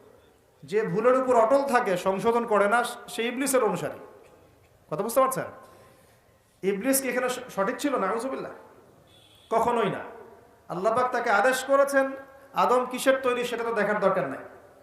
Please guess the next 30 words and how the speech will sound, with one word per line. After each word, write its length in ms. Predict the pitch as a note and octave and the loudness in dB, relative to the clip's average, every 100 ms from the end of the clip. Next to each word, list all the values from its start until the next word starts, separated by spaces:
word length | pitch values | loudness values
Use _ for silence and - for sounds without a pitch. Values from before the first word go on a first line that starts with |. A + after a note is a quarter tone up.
| _ _ _ _ - | _ _ _ _ -12
আল্লাহ 260 | E3+ G3 | -4 -2
পাক 100 | G#3+ | 0
আদেশ 300 | A3 A#3+ A#3 | 2 2 0
করেছেন, 380 | B3 C4+ D4 D4 | 2 2 2 0
বাস 220 | C4 B3+ | 0 0
তোমাকে 260 | - G#3+ G#3 | 0 -4 -4
সেজদা 260 | G3 E3 F3 | -4 -4 -4
করতে 240 | E3 - | -6 -10
হবে। 240 | B2+ F#2+ - - _ _ _ _ _ | -12 -12 -18 -20 _ _ _ _ _
এখন 200 | D#3 G3+ | -8 -2
আমরা 240 | G3 A3 | 2 2
যেমন 340 | A3+ A3+ A3+ A3 | 2 0 0 -2
আল্লাহ 260 | F#3+ G3+ G3+ | -4 -2 -2
পাকের 180 | G#3 F#3 | 0 0
আদেশের 340 | F3+ G3 G#3+ | 0 0 -4
সামনে 320 | - F#3+ F3+ | -2 -2 0
অনেক 200 | F3 F#3 | 0 0
সময় 360 | F#3+ F#3 F3 D3+ | -2 -2 -2 -2
এরকম 340 | E3 E3 D#3 | -4 -4 -6
দলিল 260 | D3+ F3 F#3 E3 | -4 -2 -4 -6
উপস্থাপন 440 | - E3 - E3+ E3+ | -12 -10 -6 -4 -4
করি, 180 | D#3 C#3 - - - | -6 -6 -12 -20 -10
"এটা 180 | F#3+ F#3+ | -4 -2
কেন 280 | F3+ F#3+ G#3 | 2 2 2
করব, 280 | G#3 F#3+ F3 | 0 -2 -4
এটা 160 | E3 | -6
কেন 280 | D#3 F#3+ A3+ | -4 -4 -2
করব, 380 | G3+ F3+ E3+ D#3 - - - - _ _ | -4 -6 -6 -10 -14 -20 -20 -20 _ _
তাই 100 | G#3 | -2
না? 140 | C4+ | -2